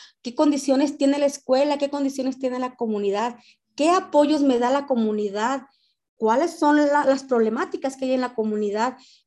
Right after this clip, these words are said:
qué condiciones tienen las familias. Si vienen ya de un segundo de preescolar, que me compartan esas evaluaciones que tuvo el ciclo anterior, esa ficha descriptiva, si son de grupos de primaria, pues la evaluación de término, todos estos antecedentes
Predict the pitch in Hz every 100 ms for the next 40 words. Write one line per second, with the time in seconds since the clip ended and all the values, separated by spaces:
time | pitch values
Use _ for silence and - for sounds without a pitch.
0 | - 262 262 311 294 254 - 254 285 320
1 | - 262 285 277 240 240 220 208 226 254
2 | 247 214 - _ _ _ _ _ _ -
3 | 269 240 285 330 302 294 294 311 294 277
4 | 277 294 294 294 311 285 285 285 302 294
5 | 262 - 233 240 277 277 233 226 226 220
6 | 208 _ 220 220 220 220 233 226 311 294
7 | 294 294 294 247 226 214 220 - 247 277
8 | 277 - _ - - _ 226 226 220 220
9 | 240 277 285 269 269 269 269 226 233 240
10 | 277 277 277 277 269 262 - _ - 247
11 | 277 277 277 240 - - 254 269 262 262
12 | - 254 285 269 277 285 285 254 226 220
13 | 220 226 226 269 277 214 208 202 208 208
14 | - 233 262 285 285 254 277 285 - 320
15 | 370 359 330 320 277 254 240 233 240 294